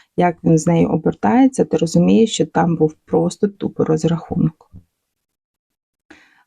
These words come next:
Е, часто такі чоловіки, які за розрахунком одружуються, вони потім гуляють, коли стають більш-менш на ноги фінансово,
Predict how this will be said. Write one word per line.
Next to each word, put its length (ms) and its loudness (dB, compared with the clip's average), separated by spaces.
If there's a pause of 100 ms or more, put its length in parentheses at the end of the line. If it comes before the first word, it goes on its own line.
(120)
Е, 180 0
часто 280 -2
такі 220 -2
чоловіки, 600 0
які 440 2
за 120 0
розрахунком 1300 0
одружуються, 680 0
вони 200 2
потім 380 0
гуляють, 580 2 (200)
коли 180 4
стають 440 -2
більш-менш 540 -2
на 80 2
ноги 520 2
фінансово, 680 -2